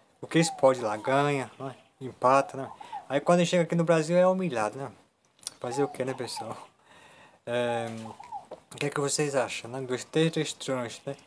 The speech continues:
que tá no grupo do Grêmio, né? Será que o Grêmio vai ganhar dos Três Tronches quando for aqui no Rio Grande do Sul, o jogo de volta, né? Hum, e aí,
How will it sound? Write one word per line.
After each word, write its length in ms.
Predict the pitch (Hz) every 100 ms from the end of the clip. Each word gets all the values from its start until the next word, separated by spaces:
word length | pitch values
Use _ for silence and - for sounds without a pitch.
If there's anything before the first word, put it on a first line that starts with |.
| - - _
que 120 | 135
tá 140 | 143
no 100 | 143
grupo 300 | 131 151 -
do 160 | 131 131
Grêmio, 340 | 123 127 110 95 -
né? 100 | 135 - _ _ _ _ _ _ _ _ _ _ - _
Será 140 | - 131
que 340 | 135 127 120
o 80 | 123
Grêmio 220 | 135 165
vai 100 | 151
ganhar 220 | 123 151
dos 100 | 175
Três 300 | - 120 -
Tronches 260 | - 160 156
quando 180 | 127 113
for 200 | 120 113
aqui 180 | -
no 320 | 113 110 107 104
Rio 80 |
Grande 200 | 110 117
do 60 | 107
Sul, 200 | - 165
o 40 |
jogo 280 | 147 123 110
de 80 | 107
volta, 440 | 104 143 156 139
né? 100 | 120 - _ - - _ 1047 1017 960 807 - - - _ _ _ _ _ _ _ 807 740 _ - - 147
Hum, 500 | 151 147 147 143 127
e 100 | 147
aí, 180 | 147